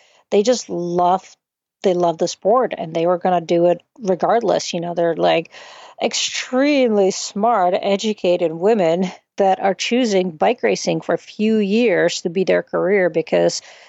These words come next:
they wanna be part of it. They wanna do it. They always can fall back on their master's degree and <laughs> whatever,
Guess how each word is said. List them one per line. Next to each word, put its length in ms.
they 120
wanna 300
be 120
part 300
of 100
it. 220
They 120
wanna 300
do 220
it. 160
They 160
always 340
can 200
fall 260
back 420
on 120
their 260
master's 720
degree 600
and 160
<laughs> 480
whatever, 800